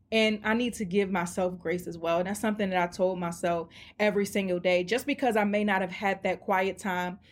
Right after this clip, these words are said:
as consistently where I'm waking up and, let's say, sitting in front of uh, or opening up my Bible and, and shutting everything out. Even though I didn't have that, I was still in communication with God throughout the day.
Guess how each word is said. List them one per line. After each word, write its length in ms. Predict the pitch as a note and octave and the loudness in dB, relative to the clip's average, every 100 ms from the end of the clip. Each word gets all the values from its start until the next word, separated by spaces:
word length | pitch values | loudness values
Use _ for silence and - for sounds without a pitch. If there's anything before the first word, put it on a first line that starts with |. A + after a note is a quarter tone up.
| - - _ _ - | -20 -20 _ _ 0
as 180 | A3+ A3+ | 0 0
consistently 1000 | A3+ G#3 - B3 C4 A#3 F3+ F#3 F3+ F3+ | -2 -2 2 0 2 -6 -2 -2 -2 -2
where 200 | G3 F#3+ | 0 2
I'm 540 | F#3 F#3+ F#3 F3+ - F#3 | 2 2 0 -4 -10 0
waking 380 | G3+ G3+ F#3+ | 0 2 0
up 240 | F3+ F3+ F3+ | 2 2 0
and, 140 | F3+ | -2
let's 160 | F3 F3+ | -2 0
say, 160 | F#3 | -2
sitting 320 | F3+ F#3+ F3+ F3 | 0 -2 0 -2
in 80 | |
front 260 | F3 F3 F3 | -4 -2 0
of 240 | F3 F3 - _ _ _ _ | 0 0 -4 _ _ _ _
uh, 220 | F#3 F#3+ D3+ | 0 2 2
or 140 | G3+ | 2
opening 320 | G3+ G#3 G3+ F#3+ | 2 2 0 0
up 100 | F3+ | 0
my 120 | F3 | 0
Bible 480 | F3 F3 F#3 F3+ F3 | 2 2 2 0 -4
and, 220 | D#3 - | -6 -6
and 160 | F3+ F3 | -6 -6
shutting 400 | - G#3 G3 F#3 | 0 0 2 0
everything 380 | F3+ F#3 F#3 F3 | 0 -2 -2 0
out. 180 | F3 | -2
Even 240 | G3+ C4+ C4 | 0 0 2
though 80 | A3+ | 2
I 100 | G#3 | 2
didn't 180 | F#3+ | 0
have 280 | F#3+ G3 F#3 | 0 0 2
that, 220 | F#3 G#3+ | 0 2
I 80 | G#3+ | 2
was 180 | C#4 C4+ | 0 0
still 240 | - B3 | 0 2
in 100 | A#3 | 0
communication 800 | G#3 G3+ G3+ G3 F3 G#3+ G#3+ F3 | -2 -2 0 -2 0 -2 0 -6
with 200 | E3 E3 | -8 -6
God 320 | E3+ F#3 D#3 D#3 | 0 0 0 -2
throughout 320 | F3+ D#3+ - | -2 -2 -4
the 60 | - | -6
day. 340 | G#3 C#3 - | -2 -2 -6